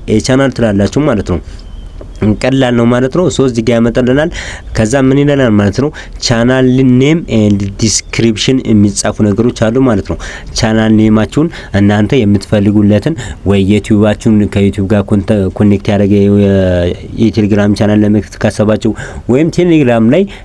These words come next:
የራሱናችሁን፣ እ፣ የቴሌግራም ቻናል ለመክፈት ካሰባችሁ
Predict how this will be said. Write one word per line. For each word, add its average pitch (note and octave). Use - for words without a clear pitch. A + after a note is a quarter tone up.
የራሱናችሁን፣ G#2+
እ፣ G#2
የቴሌግራም A2+
ቻናል A#2
ለመክፈት G#2+
ካሰባችሁ B2